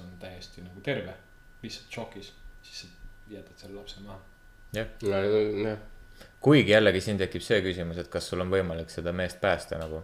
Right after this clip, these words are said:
Speaker 2: reaalselt.
Speaker 3: No sa pead hindama seda, jah. Sul peab olema arst kõrval, kes ütleb.
Speaker 2: Jah.
Speaker 1: Ei no, ei, triaaži järgi.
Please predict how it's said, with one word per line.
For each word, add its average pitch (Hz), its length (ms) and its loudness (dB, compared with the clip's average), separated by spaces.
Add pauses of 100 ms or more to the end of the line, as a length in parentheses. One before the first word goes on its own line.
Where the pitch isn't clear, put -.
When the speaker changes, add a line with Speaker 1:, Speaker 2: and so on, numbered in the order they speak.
(120)
Speaker 2:
reaalselt. 82 420 -2
Speaker 3:
No 110 120 4
sa 104 100 0
pead 104 140 6
hindama 95 360 4
seda, 87 240 -2
jah. 92 140 -2 (180)
Sul 104 120 -2
peab 95 160 0
olema 95 220 4
arst 98 180 0
kõrval, 92 240 2
kes 87 160 -2
ütleb. 90 280 -4
Speaker 2:
Jah. 87 160 -6 (180)
Speaker 1:
Ei 123 60 -8
no, 123 120 -4 (520)
ei, 127 340 -8
triaaži 139 540 2
järgi. 101 360 -10